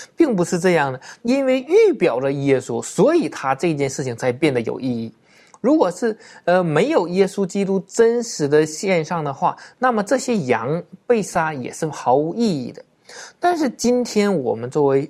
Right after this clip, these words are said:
新约的，也就是说，呃，新约时代的一个人，我们是很有优势的，因为我们知道耶稣已经献上了。在，呃，耶稣未被献上之前，大家都是靠着信心，靠着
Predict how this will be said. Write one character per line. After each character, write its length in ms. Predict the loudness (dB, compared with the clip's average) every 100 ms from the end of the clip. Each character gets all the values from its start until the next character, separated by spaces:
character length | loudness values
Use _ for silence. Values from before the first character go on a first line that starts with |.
| _
新 340 | -10 0 2 2
约 140 | 2
的， 280 | 2 0 0 -8 _
也 60 | -18
就 60 |
是 0 |
说， 320 | -6 -4 -4 -6 -16 -20 -6
呃， 200 | -2 -2
新 220 | -2 0
约 100 | 0
时 200 | -2 -2
代 200 | 0 0
的 140 | -2
一 80 | -4
个 160 | 0 0
人， 340 | -2 -8 -14 -20 _ _
我 100 | -8
们 240 | -4 -6
是 180 | -6 -8
很 220 | -6 -4
有 140 | -2 0
优 280 | 2 2
势 240 | 0 -6 -10
的， 120 | -10
因 200 | -2 -2
为 60 | 0
我 160 | -4
们 160 | -6 -10
知 140 | -4
道 160 | -2 0
耶 220 | 0 -2
稣 220 | -2 -6
已 80 | -6
经 180 | -6 -10
献 360 | -6 -2 -2 -4
上 200 | -10 -12
了。 80 | -20 _ _ -20 -20 _
在， 320 | -2 -2 -4 -14 -20 _
呃， 320 | 4 6 4
耶 180 | 2 0
稣 180 | 2 0
未 260 | 2 0 2
被 160 | 2
献 280 | 2 -2 0
上 120 | -2
之 200 | -2 -2
前， 180 | -2 -6
大 180 | -2 -2
家 160 | 0
都 220 | -2 -2 -6
是 140 | -8
靠 300 | -10 0 0
着 100 | 2
信 340 | -2 0 2 2
心， 320 | -2 -6 -6 -16 _ _
靠 240 | -2 0 2
着 180 | 0